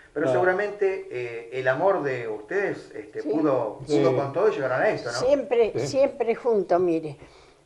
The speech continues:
Speaker 3: Nos conocimos el veintiuno, yo cumplía treinta y un años cuando lo conocí.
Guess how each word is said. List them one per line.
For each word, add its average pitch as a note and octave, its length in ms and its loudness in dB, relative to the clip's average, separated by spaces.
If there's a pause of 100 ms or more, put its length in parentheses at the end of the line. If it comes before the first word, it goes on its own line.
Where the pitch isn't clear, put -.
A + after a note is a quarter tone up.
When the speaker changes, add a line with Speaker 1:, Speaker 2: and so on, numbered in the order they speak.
Speaker 3:
Nos G#3+ 200 0
conocimos C4 580 2
el B3 60 6
veintiuno, A#3+ 880 4 (520)
yo A#3 240 4
cumplía A#3 480 2
treinta G#3 400 6
y G#3 140 0
un A#3 220 4
años F#3+ 360 4
cuando E3 280 0
lo D#3 180 -4
conocí. D3+ 540 -2